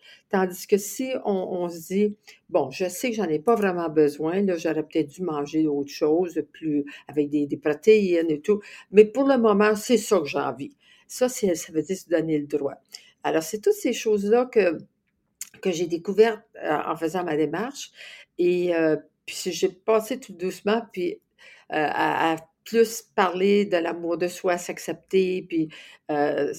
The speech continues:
bien que la pensée positive m'a beaucoup aidée, mais ça, de la pensée positive, souvent, je faisais du contrôle.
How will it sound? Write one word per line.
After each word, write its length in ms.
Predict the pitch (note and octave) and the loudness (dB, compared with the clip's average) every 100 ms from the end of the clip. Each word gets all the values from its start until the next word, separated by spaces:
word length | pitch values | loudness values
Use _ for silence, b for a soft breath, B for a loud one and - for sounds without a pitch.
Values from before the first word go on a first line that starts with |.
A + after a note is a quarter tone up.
| E3 | -4
bien 240 | E3 G3 | 0 0
que 80 | F#3+ | 0
la 40 | |
pensée 300 | D#3 D#3 - | -4 -4 -6
positive 600 | - E3 D3 C#3+ F#3 E3+ | -6 -4 -4 -6 -6 -4
m'a 120 | D#3+ D3 | -2 -2
beaucoup 400 | D3 D3 E3+ D#3 | -4 -4 2 4
aidée, 280 | D3 G3+ | 4 2
mais 140 | G#3 E3+ | 4 0
ça, 260 | - F#3+ | 0 -2
de 160 | E3+ D#3+ | -2 -2
la 120 | D3+ | -4
pensée 340 | D3 D#3 D#3 D#3+ | -2 -4 -4 -8
positive, 500 | D3+ C#3 - A#3+ G#3 | -8 -8 -10 -10 -10
souvent, 300 | - F3 G3+ | -6 -4 -2
je 100 | - | -2
faisais 280 | D#3 E3+ | -4 -4
du 120 | C#3+ - | -8 -8
contrôle. 680 | D3 C3 - F3+ F3 C#3 | -8 -6 0 2 4 2